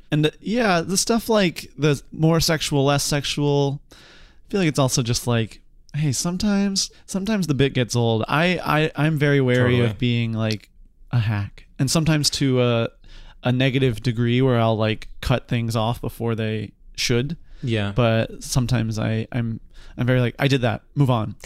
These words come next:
Speaker 2: Also, there are just things we talked about a lot during the beginning, and then it's like, there's not more to say about
Speaker 1: Yeah,
Speaker 2: that.
Speaker 1: that's
Speaker 2: Like,
Speaker 1: pretty much
Speaker 2: go
Speaker 1: it. <laughs>
Speaker 2: back and listen to those first episodes.
Speaker 1: Yeah.
Speaker 2: One thing that I felt, even though at the time I thought it was very funny, and I still do think it's funny, but, like,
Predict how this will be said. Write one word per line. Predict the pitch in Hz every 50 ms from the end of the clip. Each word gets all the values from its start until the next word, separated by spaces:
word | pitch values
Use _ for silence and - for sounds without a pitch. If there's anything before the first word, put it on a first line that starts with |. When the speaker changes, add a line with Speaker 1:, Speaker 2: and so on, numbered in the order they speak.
| - - - - -
Speaker 2:
Also, | 202 208 208 - - 240 226 170 - - - -
there | 147 165 175
are | 185 185
just | 175 175 147 -
things | - 147 160 151 127
we | 120 117
talked | 107 - 120 127 - -
about | 107 113 107 107 104 - - - - _ -
a | - 113
lot | 104 107 110 113 113 - - -
during | 110 113 110 110 110
the | 107 107
beginning, | 101 101 110 131 127 120 101 95
and | 95 98
then | 107 113
it's | 110 107
like, | 113 113 104
there's | 104 110 107 101 92
not | 98 110 123 135 123
more | 117 117 127 123 123 123
to | 123 - 117
say | - - 156 160 -
about | - 98 87 90 87 -
Speaker 1:
Yeah, | 147 127
Speaker 2:
that. | 101 - -
Speaker 1:
that's | 120 127 - -
Speaker 2:
Like, | - 196
Speaker 1:
pretty | 165 147 151 165
much | 165 165 -
Speaker 2:
go | 202 208 156 151 143 135 139 139 143
Speaker 1:
it. | - - -
<laughs> |
Speaker 2:
back | 98 107 127 143 147 -
and | - 101 92 87
listen | 90 101 123 131 - - 147 147
to | 143 -
those | 151 139 -
first | 254 156 151 - -
episodes. | 175 160 156 135 - 127 120 120 117 - 254 - - - - - - - - -
Speaker 1:
Yeah. | - - 139 131 123 127 127 135 147 - - _ - - - - _ _ _
Speaker 2:
One | 160 131 135 175 196 202
thing | - - 151 135 131 120
that | 117 117 95 95
I | 113 110 117 120
felt, | 113 - - - 123 120 117 117 113 -
even | 160 170 165 180 165
though | 147 139 135 - - -
at | 131 123 123
the | 131 117
time | - 120 117 110 110
I | 107
thought | 101 107 104
it | 104
was | 104 95
very | 95 104 101 95
funny, | - 110 101 98
and | 98
I | 95 95
still | 87 - - - 110 104 98
do | 92 95 98 95
think | 87 123 120 127
it's | 127 -
funny, | - 147 143 147 147
but, | 135 120 120 -
like, | 113 113 107 104 - -